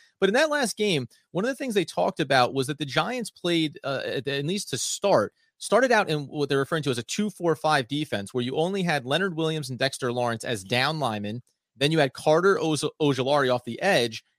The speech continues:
and then Reggie Ragland and Tate Crowder as inside linebackers. So, you know, the Giants are a three four scheme, at least initially.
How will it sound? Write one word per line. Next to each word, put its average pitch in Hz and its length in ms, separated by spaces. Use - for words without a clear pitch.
and 139 180
then 147 280
Reggie 151 320
Ragland 139 400
and 120 80
Tate 127 200
Crowder 147 260
as 110 80
inside 120 400
linebackers. 135 580
So, 123 260
you 156 80
know, 139 80
the 131 80
Giants 160 380
are 139 80
a 127 40
three 135 280
four 120 240
scheme, 170 340
at 117 80
least 120 240
initially. 113 680